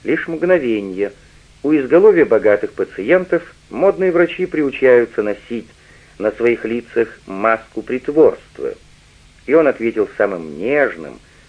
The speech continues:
самым сердечным тоном, открывая при этом ряд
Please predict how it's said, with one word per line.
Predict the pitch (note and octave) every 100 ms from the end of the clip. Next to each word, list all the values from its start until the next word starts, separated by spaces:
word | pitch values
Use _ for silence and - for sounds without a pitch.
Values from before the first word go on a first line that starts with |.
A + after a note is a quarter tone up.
| _ -
самым | F#3 E3 A#2 -
сердечным | G2 E2 F2+ F#2+ E2 - B1+ A1 _
тоном, | G2+ D3+ D#3+ D3+ - - - -
открывая | G#2+ - G2 G2 F#2+
при | G2
этом | F#2+ F2+
ряд | F2+ G2+ G2+